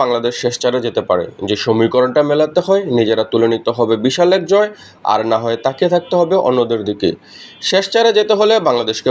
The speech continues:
পরের ম্যাচে আফগানিস্তানকে হারাতে হবে। এর কোনো বিকল্প বাংলাদেশের সামনে আর খোলা নেই। যদি বাংলাদেশ আগামী ষোলোই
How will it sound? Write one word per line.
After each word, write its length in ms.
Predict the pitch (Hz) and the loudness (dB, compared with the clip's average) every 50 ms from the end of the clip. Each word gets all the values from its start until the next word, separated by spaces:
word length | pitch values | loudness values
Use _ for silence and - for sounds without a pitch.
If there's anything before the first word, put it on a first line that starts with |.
| 127 - | -2 0
পরের 220 | 135 139 147 165 | 0 2 2 2
ম্যাচে 220 | 170 175 170 170 202 | 0 0 -2 0 0
আফগানিস্তানকে 760 | 175 123 104 - 120 110 113 113 - - 135 139 139 147 170 175 | 0 0 0 -2 -2 -2 -4 -6 -4 -2 -2 -2 -2 -2 -2 -2
হারাতে 340 | 139 113 107 101 - - | 0 0 -2 0 0 0
হবে। 240 | 107 101 98 92 92 - - - _ _ - | 2 2 2 2 0 -6 -8 -10 _ _ -2
এর 140 | 117 123 139 | 0 0 0
কোনো 220 | 139 - 180 196 214 208 | 0 0 0 0 0 0
বিকল্প 360 | 147 143 139 127 143 143 143 180 165 143 | 2 0 0 0 0 0 0 -2 0 0
বাংলাদেশের 520 | 135 120 117 110 107 101 110 110 120 120 120 - | 0 0 0 -4 -2 -2 -2 -2 -2 -4 -4 -2
সামনে 220 | 139 135 147 165 190 208 | -2 -2 0 0 0 0
আর 80 | 202 196 196 - | 0 0 -2 -2
খোলা 240 | - 151 131 120 | 0 2 2 2
নেই। 200 | 110 101 98 92 - - - - - - - - - _ - - 107 | 2 -2 -4 -8 -8 -12 -16 -20 -20 -20 -20 -20 -20 _ -4 -2 0
যদি 160 | 120 123 127 139 123 | 0 0 0 0 0
বাংলাদেশ 340 | 131 127 139 147 156 175 196 - - - | 0 0 0 0 0 -2 -4 -6 -6 -6
আগামী 320 | 117 117 107 113 117 117 | -4 -2 -2 -2 -4 -4
ষোলোই 340 | 117 - 120 117 117 117 117 | -6 -2 0 2 2 2 0